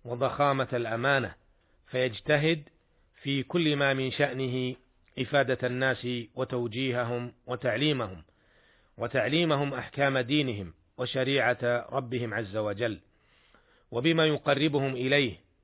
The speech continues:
وبما يزيد في حسناتهم ويكفر سيئاتهم. كما عليه أيضا أن يبتعد عن كل ما لا يهمهم سماعه، أو أن يدخل في تفصيلات دقيقة من أحكام الدين وفروعه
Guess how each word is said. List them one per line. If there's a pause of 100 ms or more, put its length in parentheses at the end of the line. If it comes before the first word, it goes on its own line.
(220)
وبما
يزيد
في
حسناتهم
ويكفر
سيئاتهم. (640)
كما
عليه
أيضا (480)
أن
يبتعد
عن
كل
ما
لا
يهمهم
سماعه، (640)
أو (220)
أن
يدخل
في
تفصيلات
دقيقة (480)
من
أحكام
الدين
وفروعه